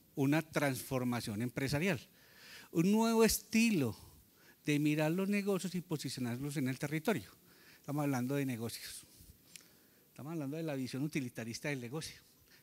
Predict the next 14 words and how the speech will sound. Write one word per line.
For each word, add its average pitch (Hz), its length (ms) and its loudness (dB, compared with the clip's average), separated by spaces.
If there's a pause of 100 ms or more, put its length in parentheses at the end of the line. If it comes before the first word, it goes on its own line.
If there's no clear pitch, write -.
¿Cómo 147 260 -4
vamos 160 260 -4
a 143 40 0
hacer 127 200 -4
eso? 160 200 -6 (2500)
Resulta 127 360 -6
que 175 140 -2
los 156 160 -2
ingenieros 139 560 0
que 160 120 -4
trabajaban 143 380 -6
en 139 120 -6
esa 175 220 -2
época 170 440 -2